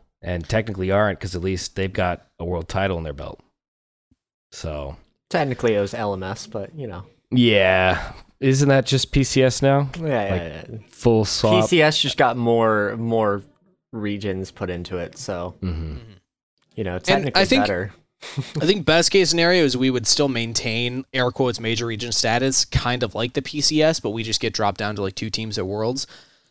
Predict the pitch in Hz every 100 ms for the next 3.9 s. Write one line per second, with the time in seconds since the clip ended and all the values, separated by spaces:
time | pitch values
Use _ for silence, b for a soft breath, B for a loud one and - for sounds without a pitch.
0 | b 107 101 95 120 113 107 101 101 104
1 | 110 117 117 123 - - - - _ _
2 | _ _ _ _ _ _ - 160 147 151
3 | 160 156 170 165 147 131 113 120 117